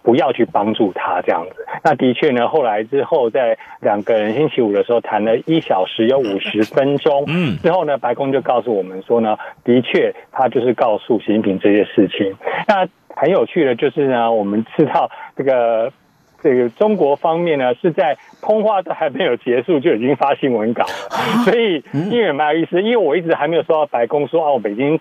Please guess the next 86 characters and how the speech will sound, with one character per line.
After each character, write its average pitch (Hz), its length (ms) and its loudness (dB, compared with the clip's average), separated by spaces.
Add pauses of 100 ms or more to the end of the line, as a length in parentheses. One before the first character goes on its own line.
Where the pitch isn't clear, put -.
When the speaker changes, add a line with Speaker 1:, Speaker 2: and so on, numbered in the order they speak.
(180)
Speaker 1:
电 156 140 4
话 131 160 2
打 - 200 -2
完 - 220 -6
的 107 80 2
通 113 340 0
知， 120 240 2
因 160 140 2
为 165 100 2 (200)
打 113 140 0
完 113 140 0
之 131 80 0
后 135 60 0
他 143 60 2
就 147 80 0
马 98 160 -2
上 107 100 -4
告 127 220 0
诉 113 120 0
记 107 220 -2
者， - 220 -2
Speaker 2:
嗯。 - 260 -12
Speaker 1:
我 196 80 6
就 254 120 2
没 240 100 2
有 175 80 0
收 175 160 2
到， 196 100 0
我 127 60 -2
就 151 100 0
看 160 200 -2
到 151 180 2
新 170 180 -4
华 131 160 2
社 120 140 0
已 98 40 -6
经 120 160 -2
出 120 140 0
新 117 180 0
闻 110 160 2
稿 113 260 0
了， - 100 -8 (300)
结 175 120 2
果 165 80 4
后 175 180 0
来 131 120 0
就 151 240 0 (380)
这 165 120 2
个 131 280 2
在 143 240 0
记 139 140 -6
者 120 120 0
会 120 120 2
上 131 140 0
就 127 80 0
问 131 180 0
那 113 60 -2
个 107 80 -2
白 107 180 -2
宫 117 100 0
发 123 200 0
言 113 120 2
人 101 280 -2
沙 113 180 2
奇 - 240 -10 (120)
哦， 90 140 -4 (300)
沙 - 80 4
奇 147 140 2
就 147 60 2
说， 151 240 2 (380)
呃， 117 180 2
就 175 140 2
被 165 200 0
问 165 200 2
说 180 100 0
为 202 120 2
什 139 80 2
么 113 100 2
那 135 120 0
个 123 180 2
中 151 220 0
方 135 200 0
新 131 100 0
闻 123 100 2
稿 107 160 2
比 107 280 -2